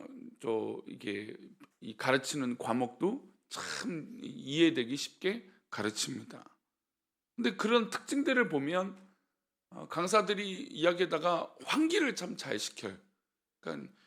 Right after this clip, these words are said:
이 뭐 배우는 것들이 똑같은 게 아니잖아요. 그래서 계속 주제가 바뀌고 과정이 바뀌는데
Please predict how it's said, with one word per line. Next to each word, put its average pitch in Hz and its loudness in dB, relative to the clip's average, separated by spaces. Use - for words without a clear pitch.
이 135 -4
뭐 127 2
배우는 185 6
것들이 160 -2
똑같은 - 0
게 113 2
아니잖아요. 113 -4
그래서 113 -14
계속 151 0
주제가 135 0
바뀌고 131 -2
과정이 131 -2
바뀌는데 131 -6